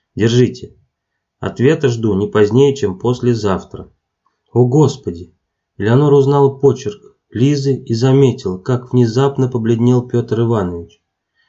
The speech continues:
Шварцвальд быстро усадил его на стул и подал стакан воды. «О, не волнуйтесь так, это просто письма». «Но как вам удалось?» «При чём здесь я?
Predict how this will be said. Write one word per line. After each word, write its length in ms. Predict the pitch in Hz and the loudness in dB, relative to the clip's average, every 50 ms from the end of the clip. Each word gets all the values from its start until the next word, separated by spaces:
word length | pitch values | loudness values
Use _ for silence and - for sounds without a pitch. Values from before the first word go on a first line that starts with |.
| _ _ - | _ _ -4
Шварцвальд 560 | - 107 113 127 135 135 - - 135 127 110 | 0 2 2 2 0 -2 -4 -6 -6 -4 0
быстро 380 | 104 120 127 127 - - 117 120 | 2 2 2 0 0 -4 -4 -4
усадил 420 | 117 - 117 107 104 113 123 117 | -4 -2 -4 -4 -2 0 0 0
его 160 | 113 110 107 | 0 0 0
на 140 | 104 98 98 | -2 -2 -4
стул 400 | 95 - - - 117 123 135 - | -6 -8 -6 -2 0 0 0 -2
и 80 | 123 107 | -4 -6
подал 380 | - - 101 98 113 117 120 | -6 -6 -6 -4 -2 -4 -4
стакан 380 | 120 - 104 92 - 107 104 104 | -4 -6 -8 -6 -6 -4 -4 -2
воды. 420 | 104 104 98 92 87 85 - _ _ _ _ _ _ _ _ _ - | -2 -4 -4 -6 -8 -12 -12 _ _ _ _ _ _ _ _ _ -4
«О, 200 | 180 165 147 117 | 0 2 2 4
не 140 | 117 131 143 | 4 2 2
волнуйтесь 520 | 156 165 160 151 127 107 95 - - - | 4 2 4 4 2 2 0 -2 -8 -12
так, 220 | - 98 92 - 139 | -10 -8 -6 -4 -4
это 140 | 131 - | -6 -6
просто 360 | - - 151 135 120 - - - | -4 -2 -2 0 -2 -2 -10 -8
письма». 560 | - 131 113 95 - - 92 87 85 _ _ _ _ _ _ _ _ _ _ _ _ _ _ _ _ _ - | -4 -4 -4 -4 -4 -10 -12 -14 -14 _ _ _ _ _ _ _ _ _ _ _ _ _ _ _ _ _ -10
«Но 80 | 117 | -10
как 280 | 113 - 156 156 151 151 | -6 -4 -2 -2 -2 0
вам 160 | 151 151 151 147 | 2 2 2 2
удалось?» 580 | 139 156 165 165 160 135 104 - - - _ _ _ _ _ _ _ _ _ _ _ _ _ - | 2 0 0 2 2 2 0 0 -4 -12 _ _ _ _ _ _ _ _ _ _ _ _ _ -8
«При 100 | 123 113 | -6 -2
чём 220 | - 196 185 185 | 2 2 2 4
здесь 300 | 185 185 185 190 - - | 4 2 0 0 -2 -2
я? 280 | 147 104 87 80 - | -2 -2 -2 -4 -8